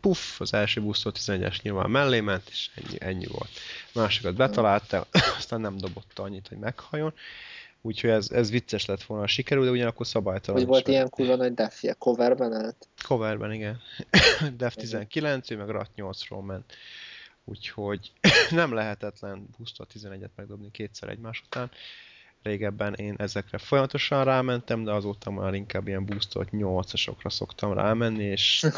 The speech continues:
Speaker 2: <laughs>
Speaker 1: és, és néha sikerül.
Speaker 2: Ahogy öregszik az ember.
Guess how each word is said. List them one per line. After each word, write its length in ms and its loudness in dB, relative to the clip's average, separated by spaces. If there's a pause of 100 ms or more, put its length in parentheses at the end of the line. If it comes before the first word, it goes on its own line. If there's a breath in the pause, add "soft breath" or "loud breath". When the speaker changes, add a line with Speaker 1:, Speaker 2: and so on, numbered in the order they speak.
Speaker 2:
<laughs> 320 -6
Speaker 1:
és, 200 2
és 160 -2 (440)
néha 240 0
sikerül. 320 4
Speaker 2:
Ahogy 120 8
öregszik 420 2
az 120 4
ember. 580 2